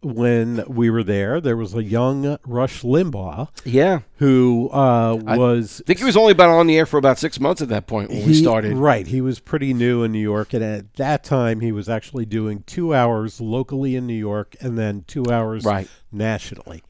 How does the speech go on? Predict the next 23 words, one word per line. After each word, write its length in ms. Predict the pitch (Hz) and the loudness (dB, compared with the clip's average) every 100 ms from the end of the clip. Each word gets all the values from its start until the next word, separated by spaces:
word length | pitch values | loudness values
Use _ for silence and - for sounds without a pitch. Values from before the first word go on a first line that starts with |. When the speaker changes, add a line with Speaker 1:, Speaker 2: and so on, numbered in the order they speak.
| - | -12
Speaker 2:
Yep. 160 | 113 - - - | -10 -10 -18 -12
Speaker 1:
Nationally, 880 | 104 113 147 269 - 175 123 110 107 | -6 -2 -2 -2 -6 -4 0 0 0
at 80 | |
that 240 | 95 147 185 | 0 -2 -2
time, 300 | 131 104 104 | -2 -2 -2
I 80 | 101 | -4
think 280 | - 143 | -6 -8
he 100 | - | -6
was 140 | 131 113 | -4 -2
up 140 | 123 | -4
to 120 | - 123 | -4 -6
about 340 | 104 98 - | -4 -6 -8
two 240 | - 160 | -12 -8
hundred 340 | 139 151 120 107 | -6 -6 -8 -10
forty 760 | - - 127 123 120 117 110 - - _ - - | -14 -6 -4 -2 -2 -2 -4 -8 -20 _ -20 -8
radio 400 | 120 123 117 101 | 0 0 0 -4
stations, 720 | 92 - 92 - 107 104 107 - | -6 -10 -12 -12 -16 -16 -16 -10
which 260 | 113 - | -10 -10
was 180 | 110 104 | -14 -14
still, 600 | - - 156 123 107 104 - - - - | -14 -2 2 4 4 2 -4 -20 -18 -6
you 100 | 120 | -2
know, 220 | 104 107 | -2 -2
just 180 | 101 | -2